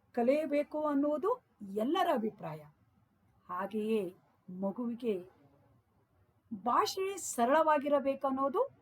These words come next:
ಎಲ್ಲರ ಅಭಿಪ್ರಾಯ. ಅದು ಅರ್ಥವಾಗುವುದರಿಂದ ಪಾಠ,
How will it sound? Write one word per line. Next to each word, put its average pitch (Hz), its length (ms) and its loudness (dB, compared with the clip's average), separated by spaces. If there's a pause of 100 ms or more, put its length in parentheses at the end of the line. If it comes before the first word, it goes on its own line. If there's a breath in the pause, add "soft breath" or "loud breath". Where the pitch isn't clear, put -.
(180)
ಎಲ್ಲರ 233 320 -2
ಅಭಿಪ್ರಾಯ. 160 480 -6 (4000)
ಅದು 370 500 2 (160)
ಅರ್ಥವಾಗುವುದರಿಂದ 294 1120 2 (2250)
ಪಾಠ, 240 360 -2